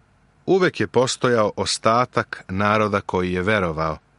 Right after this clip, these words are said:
Ovo važi i za danas. U organizovanim crkvama koje vidimo postoji ostatak vernika. Nisu svi u vidljivoj crkvi iskreni vernici. Ljudi ponekad pitaju:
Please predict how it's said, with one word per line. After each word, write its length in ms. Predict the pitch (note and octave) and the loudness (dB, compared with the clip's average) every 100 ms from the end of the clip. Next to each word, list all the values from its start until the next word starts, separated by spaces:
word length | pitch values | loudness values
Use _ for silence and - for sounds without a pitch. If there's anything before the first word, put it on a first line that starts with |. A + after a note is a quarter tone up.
| _ _ _ _ _ _ _ _ | _ _ _ _ _ _ _ _
Ovo 340 | G2 G2 G#2 A#2+ | -2 0 0 0
važi 480 | F2+ E2+ F2 G2 - | 0 -2 -2 -4 -6
i 100 | G#2 | -6
za 160 | G2+ G#2+ | -4 0
danas. 520 | A#2+ A#2+ G#2 - - _ _ _ _ _ - - - - | 2 2 0 -4 -6 _ _ _ _ _ -20 -18 -8 2
U 140 | C3+ | 4
organizovanim 800 | B2 A#2+ D3+ F3+ D#3 B2 G#2 F#2+ | 4 4 2 2 2 2 0 -2
crkvama 560 | - D3 - D3+ B2 F#2+ | 0 0 2 0 0 -2
koje 240 | F#2+ F2 | -4 -2
vidimo 380 | A#2 C3+ C#3 B2 | -2 -2 -2 -2
postoji 560 | - G2 - - A2 G#2 | -4 -6 -4 -2 -2 -2
ostatak 640 | G2 - F2+ F2 G#2 - | -6 -2 -2 -2 -6 -2
vernika. 540 | C3+ G#2 D2 D2 - - _ _ _ _ _ _ _ _ - | -2 -2 -4 -10 -12 -12 _ _ _ _ _ _ _ _ -4
Nisu 420 | G#2+ C3 - B2+ | 0 0 0 -2
svi 200 | - C#3 | -2 0
u 60 | |
vidljivoj 480 | A#2 C3+ C3+ C#3+ A#2 | 2 0 0 0 0
crkvi 500 | - B2+ A#2+ - G#2+ - _ _ _ | 0 -2 -2 -2 -6 -6 _ _ _
iskreni 520 | C3+ D3+ - F2+ E2+ | -4 -4 -4 -6 -4
vernici. 600 | D#2+ F2 D2 D2+ - - - _ _ _ _ _ _ _ _ _ - - - - - - _ _ | -2 -2 -2 -8 -8 -10 -10 _ _ _ _ _ _ _ _ _ -20 -18 -16 -14 -16 -20 _ _
Ljudi 260 | E3 F#3 D#3 | 4 4 4
ponekad 400 | C#3+ E3 - - | 4 4 2 2
pitaju: 420 | F3+ E3 F3+ | 0 4 4